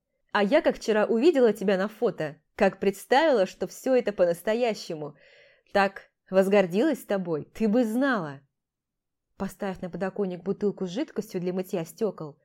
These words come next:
Галя выпрямила спину, закинула за плечо волосы и вздёрнула подбородок.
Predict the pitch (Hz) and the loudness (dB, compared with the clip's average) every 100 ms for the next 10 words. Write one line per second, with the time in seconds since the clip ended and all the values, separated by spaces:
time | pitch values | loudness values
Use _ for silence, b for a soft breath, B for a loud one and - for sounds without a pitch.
0 | b b b 208 240 269 160 - - 269 | b b b -4 -2 -2 -6 -8 -6 -2
1 | 277 277 277 277 - 262 165 139 - _ | -2 -2 -4 -8 -6 -6 -4 -10 -16 _
2 | _ _ 190 208 214 214 190 190 185 214 | _ _ -2 -2 0 -2 -2 -2 -2 -4
3 | 208 190 175 311 254 - 151 131 b b | -2 -4 0 0 0 -2 -10 -10 b b
4 | - 170 160 294 311 285 269 240 202 254 | -6 -4 -2 -2 0 -2 -2 -2 -2 -2
5 | 214 139 120 | -2 -6 -12